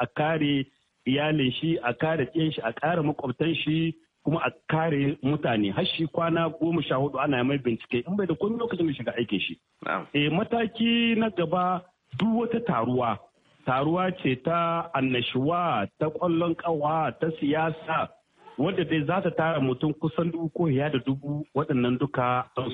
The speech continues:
Speaker 1: soke su.
Speaker 2: Mm.
Speaker 1: Kuma ana jan hankalin mutane wajen gaishe-gaishe. Gaishe-gaishe ba sai ka runguma mutum ba, gaishe-gaishe ba sai ka ba mutum hannu ba, kana iya gaida mutum ba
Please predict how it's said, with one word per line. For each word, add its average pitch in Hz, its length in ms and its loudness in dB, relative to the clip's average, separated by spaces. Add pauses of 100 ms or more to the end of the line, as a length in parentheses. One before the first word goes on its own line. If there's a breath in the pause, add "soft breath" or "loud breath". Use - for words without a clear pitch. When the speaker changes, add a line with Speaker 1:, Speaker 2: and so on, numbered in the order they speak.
Speaker 1:
soke 131 380 0
su. 92 120 -6 (220)
Speaker 2:
Mm. 95 240 -10
Speaker 1:
Kuma 175 280 0
ana 185 260 2
jan 147 260 0
hankalin 147 480 0
mutane 104 540 0 (120)
wajen 151 520 0 (100)
gaishe-gaishe. 113 840 0 (460)
Gaishe-gaishe 180 760 0
ba 147 180 0
sai 165 120 0
ka 165 180 0
runguma 160 300 2
mutum 113 260 0
ba, 101 80 0
gaishe-gaishe 156 720 0
ba 156 220 0
sai 165 100 0
ka 170 160 0
ba 156 160 0
mutum 135 280 0
hannu 143 280 2
ba, 139 240 0 (320 soft breath)
kana 226 300 0
iya 196 100 0
gaida 170 300 0
mutum 160 400 0
ba 123 200 0